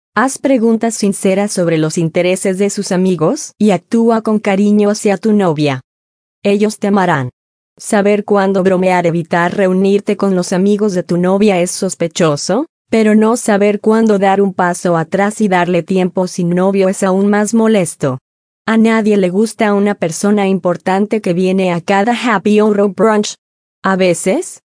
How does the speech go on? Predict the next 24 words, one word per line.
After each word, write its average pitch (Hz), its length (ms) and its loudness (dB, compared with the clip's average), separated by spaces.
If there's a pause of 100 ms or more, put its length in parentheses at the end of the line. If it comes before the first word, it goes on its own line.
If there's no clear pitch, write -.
(100)
las 226 240 2
mujeres 247 520 0
pueden 208 380 2
ser 208 280 -2
cómplices 233 640 0
de 226 80 2
arrastrar 175 580 -2
a 175 80 -2
su 175 160 -4
novio 202 400 2
a 180 80 0
todas 175 400 -2
partes, 175 640 -2 (220)
y 233 140 0
si 220 240 0
ese 240 360 0
es 208 140 -2
el 180 160 -2
caso, 170 500 -2 (200)
hable 202 320 0
con 185 180 0
ella 185 300 0
al 156 100 -2
respecto. 156 680 -4